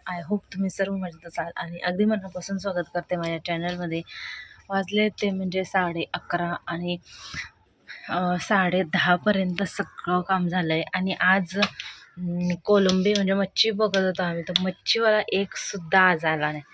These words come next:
काय माहिती, आज खायचे तर कोणच नाही, कोणच म्हणजे कोणच नाही आज मच्छीवाला.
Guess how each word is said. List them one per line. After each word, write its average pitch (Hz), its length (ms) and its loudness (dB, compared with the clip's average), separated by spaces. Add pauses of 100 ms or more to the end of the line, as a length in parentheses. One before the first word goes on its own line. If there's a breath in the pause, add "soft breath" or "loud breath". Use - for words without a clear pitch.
(460 loud breath)
काय 202 220 6
माहिती, 170 360 0
आज 165 340 2
खायचे 170 640 2 (120)
तर 202 120 2 (140)
कोणच 185 520 0
नाही, 226 200 -2
कोणच 220 400 -4
म्हणजे 240 160 2
कोणच 220 440 -2
नाही 233 160 2
आज 220 60 -2
मच्छीवाला. 196 480 -4